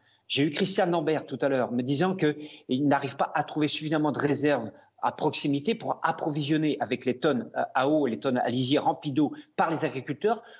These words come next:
pour amener aux pompiers. Enfin, euh, soyons sérieux, il y a un intérêt public qui est posé aujourd'hui, donc il faut véritablement, un, que les sanctions tombent,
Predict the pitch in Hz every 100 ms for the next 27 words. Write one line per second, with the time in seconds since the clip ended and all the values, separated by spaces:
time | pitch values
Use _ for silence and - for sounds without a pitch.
0 | _ 185 196 - 143 151 170 160 123 -
1 | 113 - - - 123 110 - - 110 -
2 | - - 135 147 139 - 147 160 170 -
3 | - - 160 156 170 165 - 143 131 139
4 | 113 - _ - 180 139 202 - - -
5 | 135 117 143 123 156 - 117 127 104 190
6 | 247 - - - 147 143 - - 113 113
7 | 160 135 120 120 127 120 120 104 - -
8 | 165 - 113 - 123 - 98 - 185 226